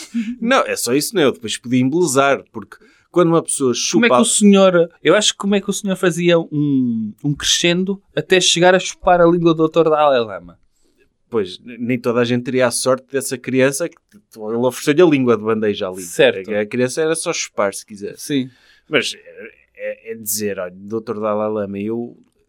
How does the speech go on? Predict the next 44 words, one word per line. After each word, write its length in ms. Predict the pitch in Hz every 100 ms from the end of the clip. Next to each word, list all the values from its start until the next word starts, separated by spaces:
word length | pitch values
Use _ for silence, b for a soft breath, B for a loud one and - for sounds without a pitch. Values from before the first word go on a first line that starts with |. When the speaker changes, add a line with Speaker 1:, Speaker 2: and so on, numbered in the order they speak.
| _ _
Speaker 1:
curto 280 | - 120 131
bué 220 | 120 127
a 40 | 127
sua 320 | - 143 135
língua. 380 | 131 113 104 104
Speaker 2:
Uhum. 280 | 123 117 123
Speaker 1:
Eu 60 | 113
gostava 380 | - - 120 123
de 60 |
poder 280 | 123 113 120
ir 160 | 117 117
aí 100 | 123
chupar-lhe 480 | 117 113 - 127 131
as 100 | 127
papilas 400 | 127 120 123 120
gustativas 640 | - - 123 139 139 156 151
Speaker 2:
Sim. 240 | 127 113 - _ _ -
Speaker 1:
para 80 | 139
saber 280 | - 135 139
qual 180 | 143
é 40 | 135
o 40 |
sabor 520 | - - 120 139 143
da 100 | 135 139
espiritualidade." 880 | - 139 139 139 139 151 151 123 - _ 165
Speaker 2:
O 40 |
senhor 220 | - 214
Speaker 1:
Porque 140 | 240 -
Speaker 2:
preferia 520 | - 165 156 131 117 _ _ _ _ _
que 80 | 139
o 40 |
doutor 260 | 147 156 151
Dalai 280 | 151 147 139
Lama, 500 | 127 107 101 95 - _ -
eh, 320 | 120 113 107 104 _ -
o 80 | 139
senhor 360 | 135 139 135 - _ -
chupar 480 | - 131 - 175 160
a 60 |
língua 300 | 139 147 135
ao 40 | 127
doutor 280 | 123 123 120
Dalai 300 | 120 117 113
Lama 320 | 131 160